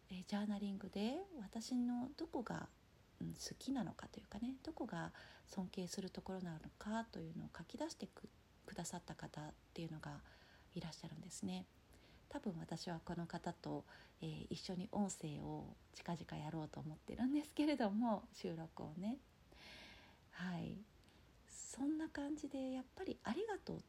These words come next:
て伝えてもらうと、嫌な気持ちする人っていないじゃないですか。で、私もどんどん伝えていきたいなって思ったんですね。うん。だ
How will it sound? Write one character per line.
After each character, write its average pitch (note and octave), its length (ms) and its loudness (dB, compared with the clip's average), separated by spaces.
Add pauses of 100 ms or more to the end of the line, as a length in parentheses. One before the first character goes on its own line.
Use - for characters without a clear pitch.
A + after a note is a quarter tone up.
て - 80 0
伝 - 320 -2
え B3+ 40 0 (140)
て B3+ 100 0
も A#3 120 4
ら A#3 180 2
う A#3+ 140 -4
と、 G3+ 320 0 (760)
嫌 D4 200 4
な C4+ 120 4
気 - 180 -6
持 D3 120 -2
ち - 120 -4
す - 160 -2
る E3+ 120 -2
人 - 180 -8
っ - 40 -4 (200)
て - 80 -4 (1000)
い D#3+ 80 0
な A3 160 4
い E4 80 2
じ - 80 -4
ゃ E3 40 -2
な - 60 -8
い - 160 -16
で - 100 -12
す - 100 -18
か。 E3+ 160 -2
で、 - 40 -4 (1500)
私 E3 380 0
も A3 100 10
ど A#3+ 160 4
ん G#3+ 80 8
ど F3+ 80 -2
ん D3+ 100 -4 (160)
伝 B3+ 140 0
え C#4+ 40 -4
て C#4+ 120 -4
い D4 80 -2
き - 80 -14
た F4+ 160 -2
い D#4 80 2
な E3 220 2
っ E3+ 40 -4 (280)
て F3+ 200 -4 (760)
思 E3+ 100 0
っ E3 40 -6 (140)
た E3 120 -4
ん D#3 60 -8
で E3 120 -14
す - 140 -16
ね。 A#3 240 4 (1040)
う - 20 2
ん。 F#3 140 2 (1500)
だ - 80 -16